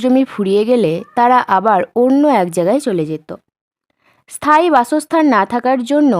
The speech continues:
যারা এক জায়গা থেকে অন্য জায়গায় ঘুরে বেড়াতো, তাদের বলা হতো যাযাবর।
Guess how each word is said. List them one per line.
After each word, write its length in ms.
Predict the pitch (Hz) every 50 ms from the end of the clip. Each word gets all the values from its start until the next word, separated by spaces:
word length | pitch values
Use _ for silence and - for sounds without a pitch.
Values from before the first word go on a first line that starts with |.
| 165 170 202 _ _ _ _ - - - - - - -
যারা 340 | 202 202 254 254 262 269 - -
এক 220 | 220 226 240 247 233 202
জায়গা 360 | - 208 190 180 180 202 220
থেকে 260 | - 277 269 - 269 254 -
অন্য 240 | - 202 190 185 185 190 196
জায়গায় 320 | 208 233 226 240 240 247
ঘুরে 300 | 202 180 - 202 190 202 220
বেড়াতো, 460 | 185 - 160 170 196 208 - - 160 147 160 190 _ _ _ _ _ _ _ _ _ _ _ -
তাদের 280 | - 233 233 226 269 277 262
বলা 240 | 208 170 165 170 180
হতো 220 | 196 208 202 - 302
যাযাবর। 600 | 277 208 185 156 151 151 147 143 156 156 160 165